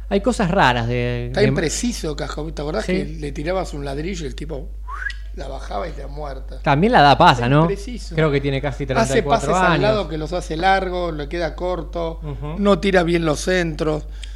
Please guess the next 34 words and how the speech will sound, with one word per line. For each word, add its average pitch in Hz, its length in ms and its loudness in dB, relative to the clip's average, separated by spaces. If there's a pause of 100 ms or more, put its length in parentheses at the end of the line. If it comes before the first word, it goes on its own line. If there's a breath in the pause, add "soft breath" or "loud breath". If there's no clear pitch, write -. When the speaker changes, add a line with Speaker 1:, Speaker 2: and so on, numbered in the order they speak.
(140)
Speaker 1:
Acá, 262 240 -4
mira, 202 420 2
Speaker 2:
No 196 100 -4
sé 190 40 -4
Speaker 1:
bueno, 143 180 0
Speaker 2:
qué 160 120 -6
le 160 80 -6
pasó 151 240 -6
a 156 40 -6
Speaker 1:
Juan 196 140 4
Speaker 2:
Messi. 202 60 2
Speaker 1:
Rodrigo 202 380 8
Barrios 208 280 4
dice, 185 220 0
"Los 156 160 0
muertos 190 360 2
no 160 120 4
existen", 127 420 -4
sí, 135 100 -6
ya 117 120 -8
está. 120 460 -2
Eh, 131 360 -6
murieron 139 460 4
en 120 80 0
Madrid, 139 320 2
en 120 80 -2
realidad. 120 340 -4
Quisieron 139 340 0
revivir 131 300 6
ahora 151 220 6
un 143 100 -2
poquito, 143 380 -4
pero 127 180 0
no, 120 200 0